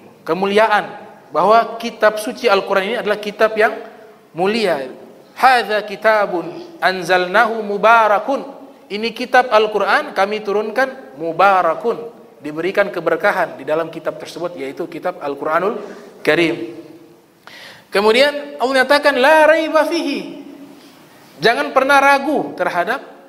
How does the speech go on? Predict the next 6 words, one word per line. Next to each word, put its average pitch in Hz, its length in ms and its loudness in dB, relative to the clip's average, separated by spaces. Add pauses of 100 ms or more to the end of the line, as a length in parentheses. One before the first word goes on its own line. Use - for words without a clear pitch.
isi 202 240 -8
Al-Quran. 220 720 -2
Itu 294 560 -2 (320)
pembukaan 247 800 2
daripada 214 560 -2
kitab 247 320 -4